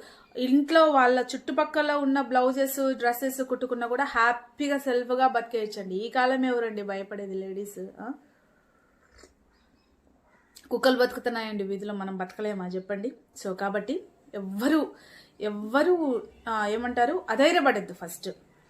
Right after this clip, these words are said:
ఓకేనా? So, చదువు లేని వాళ్ళు కూడా ఎంతో బాగా గొప్పగా సంపాదించి పేరు తెచ్చుకునే రోజులు ఇవి. కాబట్టి అబ్బాయిల కంటే కూడా అమ్మాయిలే బాగా సంపాదిస్తారు, తెలివైన వాళ్ళు, మంచి ఆలోచన ఉన్నవాళ్ళు. So,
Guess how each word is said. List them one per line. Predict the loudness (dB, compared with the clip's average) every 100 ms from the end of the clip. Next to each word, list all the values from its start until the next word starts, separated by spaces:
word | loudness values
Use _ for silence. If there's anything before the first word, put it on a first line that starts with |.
| -10
ఓకేనా? | -4 -2 -2 -4 -18 -16 -2
So, | 0
చదువు | 2 2 4
లేని | 4 4
వాళ్ళు | 4 2 2
కూడా | 2 2 0 -6 -20 -16 -12
ఎంతో | -4 -2 4 6 6 2 -8
బాగా | -4 2 4 4
గొప్పగా | 0 -4 -4 -2 -2
సంపాదించి | -2 -4 -2 -2 -2 -6 -6
పేరు | -4 -4 -4
తెచ్చుకునే | -8 -8 -10 -8
రోజులు | -6 -4 -4 -2
ఇవి. | -4 -6 -12 -20 -20 -8
కాబట్టి | -4 -4 0 0 -2 -8 -6
అబ్బాయిల | -2 2 4 4
కంటే | 0 -4 -2
కూడా | -2 -2
అమ్మాయిలే | -2 -4 -6 -6
బాగా | -6 -6
సంపాదిస్తారు, | -6 -8 -6 -6 -8 -6 -4 -4 -4
తెలివైన | -4 -2 -4 -4
వాళ్ళు, | -4 -2 -2 -4 -6 -10
మంచి | -6 -6 -4 -4 -4 -6 -12 -20 -20 2
ఆలోచన | 6 8 6 2 -2
ఉన్నవాళ్ళు. | -2 -4 -4 -6 -10
So, | -4 -2